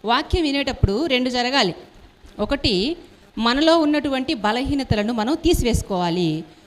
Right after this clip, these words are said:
రెండు, మనలో లేనటువంటి ఆత్మీయ లక్షణాలను మనం యాడ్ చేసుకోవాలి, కలుపుకోవాలి. అవునా?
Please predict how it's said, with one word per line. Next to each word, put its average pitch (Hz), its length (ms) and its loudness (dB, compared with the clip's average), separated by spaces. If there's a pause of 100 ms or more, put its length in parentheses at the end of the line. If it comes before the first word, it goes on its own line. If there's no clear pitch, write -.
(140)
రెండు, 233 680 2 (240)
మనలో 262 380 2
లేనటువంటి 269 880 0
ఆత్మీయ 247 440 -2
లక్షణాలను 214 960 -2 (560)
మనం 202 140 -6
యాడ్ 202 400 -2
చేసుకోవాలి, 202 600 -4
కలుపుకోవాలి. 214 720 -2 (460)
అవునా? 262 220 -2